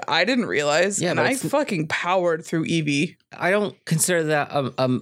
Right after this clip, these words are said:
Speaker 2: a main game
Speaker 1: It's,
Speaker 2: anyway. It's,
Speaker 1: it,
Speaker 2: it's an offshoot.
Speaker 1: it's not a mainline game at all.
Speaker 2: It's a
Speaker 1: But,
Speaker 2: reboot.
Speaker 1: well, no, th-, that's why I specified mainline.
Speaker 2: Right.
Speaker 1: Because if it does, if they do, I hope they do, because it'll just be so much information.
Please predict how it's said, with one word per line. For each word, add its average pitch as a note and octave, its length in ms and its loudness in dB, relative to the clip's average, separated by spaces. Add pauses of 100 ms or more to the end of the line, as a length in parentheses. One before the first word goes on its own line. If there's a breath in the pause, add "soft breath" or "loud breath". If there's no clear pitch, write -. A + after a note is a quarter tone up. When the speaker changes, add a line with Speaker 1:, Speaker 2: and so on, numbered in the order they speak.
Speaker 2:
a C3+ 60 2
main A#2+ 460 2
game C3+ 200 2
Speaker 1:
It's, C#3 200 2
Speaker 2:
anyway. D#3 380 2
It's, C3 100 0
Speaker 1:
it, A3 100 4
Speaker 2:
it's C#3 140 0
an B2+ 80 0
offshoot. D#3 440 0
Speaker 1:
it's - 200 0
not D4 220 2
a D4+ 100 2
mainline E3+ 400 0
game E3+ 160 2
at E3 80 0
all. G3+ 160 2
Speaker 2:
It's C3+ 160 -6
a C3 40 -2
Speaker 1:
But, E3+ 200 2
Speaker 2:
reboot. A2 120 -4
Speaker 1:
well, C4 180 2
no, B3 320 0
th-, G#3 280 -4
that's G#3+ 220 0
why G#3+ 180 2
I F3 220 2
specified A3+ 600 0
mainline. A#3+ 720 2
Speaker 2:
Right. E3+ 200 2
Speaker 1:
Because F3+ 520 -2
if F#3+ 180 -2
it F3 240 0
does, E3+ 520 2
if - 140 -2
they E3+ 140 2
do, D#3+ 500 0
I - 60 0
hope E3 180 -2
they D#3+ 140 2
do, D3+ 200 2
because E3 280 0
it'll F3 160 0
just F#3 160 -2
be F#3+ 100 2
so - 480 2
much D#3 240 0
information. - 800 -2